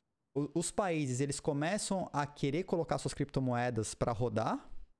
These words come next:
né? Isso tá acontecendo com a tal das C B D Cs. E aí eles olham a criptomoeda natural como um baita do inimigo, né? E aí eles começam a se movimentar.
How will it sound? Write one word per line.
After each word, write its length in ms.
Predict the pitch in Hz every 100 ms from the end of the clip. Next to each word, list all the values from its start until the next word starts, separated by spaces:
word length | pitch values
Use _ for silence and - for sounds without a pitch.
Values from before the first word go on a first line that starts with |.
| _
né? 260 | 110 127 110
Isso 220 | 107 -
tá 100 | -
acontecendo 400 | 117 123 113 117
com 80 | 110
a 40 | 113
tal 200 | 120 110
das 180 | 104
C 140 | - 117
B 140 | 101
D 120 | 104
Cs. 540 | 113 - 131 226 - - _ _ _ _ _ _ _ _ _ _ _ -
E 80 | 139
aí 80 |
eles 240 | 139 156 147
olham 260 | 147 160
a 60 | 156
criptomoeda 880 | - 143 - 147 135 127 117 107 104 - - _ _ _
natural 1080 | 120 135 165 - - 139 120 131 220 135 95 - _ _ _ _ _
como 300 | - 113 120
um 240 | 170 262 349
baita 320 | 147 123 127
do 120 | 110
inimigo, 580 | 113 113 110 113 107 117 -
né? 240 | - 107 107
E 180 | 101 107
aí 100 | 107
eles 200 | 107 -
começam 320 | 135 131 147
a 20 |
se 100 | -
movimentar. 720 | 156 151 160 214 226 127 107